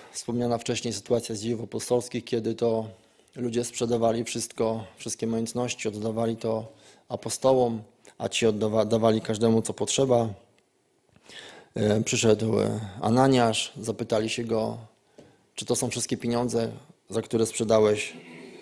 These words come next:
te swoje majątności?” Powiedział, on powiedział, że tak, znamy historię.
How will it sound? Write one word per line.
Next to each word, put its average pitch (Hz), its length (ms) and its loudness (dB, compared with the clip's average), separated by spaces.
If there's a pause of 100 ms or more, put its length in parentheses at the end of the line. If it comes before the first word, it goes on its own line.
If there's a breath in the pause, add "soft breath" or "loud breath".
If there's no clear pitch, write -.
te 113 100 -4
swoje 117 260 4
majątności?” 113 640 2
Powiedział, 113 340 0 (160)
on 117 200 -2
powiedział, 107 380 2 (220)
że 113 200 -2
tak, 123 380 6
znamy 117 260 0
historię. 120 560 0